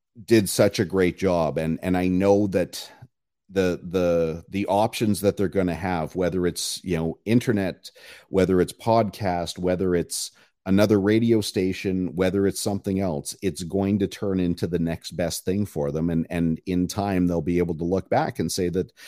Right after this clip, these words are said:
it was a move that they were never, never going to make, but once it was made, it turned into one of the best things. So,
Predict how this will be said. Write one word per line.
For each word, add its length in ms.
it 80
was 220
a 40
move 340
that 140
they 140
were 140
never, 560
never 300
going 340
to 80
make, 500
but 180
once 340
it 100
was 180
made, 260
it 140
turned 280
into 240
one 200
of 80
the 80
best 340
things. 380
So, 360